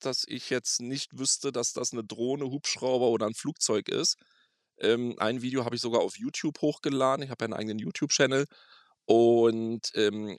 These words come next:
aber ich hatte eine ganz verrückte Geschichte mit einem Kunden, der so auf die Area fifty-one fixiert war.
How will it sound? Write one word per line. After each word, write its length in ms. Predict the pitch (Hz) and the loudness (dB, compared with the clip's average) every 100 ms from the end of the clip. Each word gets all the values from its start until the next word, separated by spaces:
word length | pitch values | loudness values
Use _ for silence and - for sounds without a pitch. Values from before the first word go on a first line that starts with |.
| - | 0
aber 160 | 113 | 2
ich 100 | 117 | 2
hatte 180 | 151 - | -2 -4
eine 140 | 143 120 | -4 -4
ganz 360 | - 135 190 | -2 -2 -2
verrückte 360 | - 156 - 143 | -6 -8 -10 -8
Geschichte 440 | - - 143 - | -6 -4 -6 -6
mit 180 | 143 139 | -6 -8
einem 160 | 131 120 - | -8 -14 -4
Kunden, 420 | - 165 190 185 | 2 2 2 -2
der 220 | 147 123 | 0 0
so 500 | 110 - - 170 220 | 0 -2 0 0 0
auf 220 | - - | -2 -4
die 180 | - - | -4 -2
Area 320 | - 147 151 | 0 2 0
fifty-one 640 | 135 139 - 131 110 117 160 | -2 -4 -4 -4 0 0 -2
fixiert 680 | - 117 - - 170 180 | -8 0 0 2 0 0
war. 260 | 117 120 170 | 2 2 0